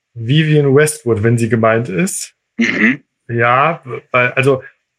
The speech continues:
Speaker 1: Punk ist mir als Musik ja fern, aber diese Art, dass eine Modemacherin diesen ganzen Stil erfunden hat und ihre Autobiografie, sehr zu empfehlen. Vivienne Westwood Autobiografie, top. Ähm,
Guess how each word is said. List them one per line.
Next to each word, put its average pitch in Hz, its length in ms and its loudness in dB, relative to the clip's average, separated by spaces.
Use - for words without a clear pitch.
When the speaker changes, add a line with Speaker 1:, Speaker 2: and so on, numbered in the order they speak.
Speaker 1:
Punk 196 260 0
ist 190 160 -2
mir 160 80 0
als 151 140 -2
Musik 143 300 0
ja 135 140 2
fern, 151 460 0
aber 139 260 0
diese 127 320 -2
Art, 143 340 -2
dass 127 220 -2
eine 135 80 0
Modemacherin 143 760 2
diesen 123 200 0
ganzen 117 240 -2
Stil - 340 -2
erfunden 117 540 -4
hat 147 200 -2
und 202 200 2
ihre 147 220 2
Autobiografie, 123 680 0
sehr 139 220 0
zu - 100 -6
empfehlen. 135 580 -2
Vivienne 131 300 2
Westwood 156 340 0
Autobiografie, 160 800 0
top. 160 360 -4
Ähm, 139 420 -2